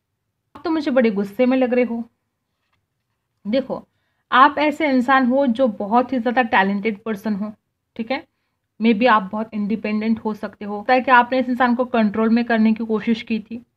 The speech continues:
या अभी आप ऐसा चाहते हो कि इस इंसान ने आपके कंट्रोल में होना चाहिए, या वाइस वर्सा हो सकता है कि आपको ऐसा लगता है कि ये इंसान तो बड़ा,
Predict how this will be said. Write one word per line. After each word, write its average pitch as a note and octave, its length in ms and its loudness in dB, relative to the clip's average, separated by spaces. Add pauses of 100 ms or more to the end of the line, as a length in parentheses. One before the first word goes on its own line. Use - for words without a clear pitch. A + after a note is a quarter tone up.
(540)
या A3 100 0
अभी A3 340 0
आप B3 220 2
ऐसा A#3 240 -2
चाहते A3 380 -2
हो A3 60 -6
कि A3+ 80 -6
इस A3 160 -8
इंसान A3 280 2
ने A3+ 60 2
आपके A3 240 -4
कंट्रोल G#3 400 -4
में G#3+ 100 0
होना G#3 400 0
चाहिए, A3+ 440 -4 (800)
या C#4 120 2
वाइस C#4+ 320 4
वर्सा C#4+ 220 4
हो C4 180 6
सकता B3+ 240 -2
है B3+ 60 0
कि C4 60 0
आपको A#3 280 0
ऐसा A#3 180 -2
लगता A3+ 280 -2
है A3+ 40 -4
कि A3 80 -4
ये A#3 80 -2
इंसान A#3+ 380 0
तो A#3+ 100 -2
बड़ा, A3 540 0